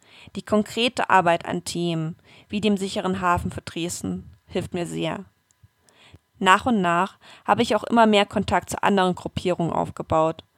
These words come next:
bin immer mehr hier angekommen und auch, wenn ich mir das lange nicht hätte vorstellen können, ist Dresden mein Zuhause geworden.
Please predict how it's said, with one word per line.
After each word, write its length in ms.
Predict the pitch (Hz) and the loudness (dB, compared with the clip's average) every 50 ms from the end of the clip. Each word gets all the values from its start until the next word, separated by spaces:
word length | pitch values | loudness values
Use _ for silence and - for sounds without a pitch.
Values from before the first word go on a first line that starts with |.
| _ _ _ | _ _ _
bin 140 | - - 135 | -10 -4 2
immer 160 | 196 277 269 | 4 6 6
mehr 280 | 254 226 208 196 202 208 | 6 6 4 4 4 2
hier 200 | 220 214 185 - | 2 0 0 0
angekommen 640 | 107 185 185 - - _ - 208 185 185 185 175 - - | 0 0 -2 -6 -10 _ 0 2 2 2 0 -2 -6 -10
und 160 | - - - _ | -14 -14 -6 _
auch, 360 | - - 196 202 233 226 - 135 - | 6 8 8 8 6 4 0 -6 -4
wenn 140 | - 240 226 | -2 -2 -2
ich 100 | 220 - | 0 0
mir 120 | 240 226 | 0 2
das 180 | 214 226 214 - | 2 0 -2 0
lange 280 | - 202 214 226 233 | 2 4 4 4 4
nicht 200 | 226 220 214 - | 2 2 0 -2
hätte 160 | 214 202 196 - | -4 -4 -4 -4
vorstellen 520 | - - 190 190 185 - - 165 165 165 | 0 2 2 2 2 0 -2 0 0 -2
können, 400 | - - 170 165 170 175 185 - - - - - - - - - | -2 -2 0 0 0 0 -2 -4 -8 -16 -20 -20 -20 -20 -10 -10
ist 240 | 185 - - - | -10 -8 -6 -2
Dresden 560 | - 185 185 190 - - - 190 190 190 202 - - _ - _ | 2 2 2 2 0 -2 0 0 2 2 0 -4 -12 _ -20 _
mein 340 | - 180 185 180 180 190 185 | 0 4 4 6 6 4 2
Zuhause 480 | - 185 175 175 170 170 165 156 160 | 0 -2 2 2 4 4 2 0 -2
geworden. 680 | - 156 151 170 156 156 156 156 156 156 160 180 - - | -6 -6 -8 -6 -4 -4 -4 -2 -4 -4 -6 -8 -12 -16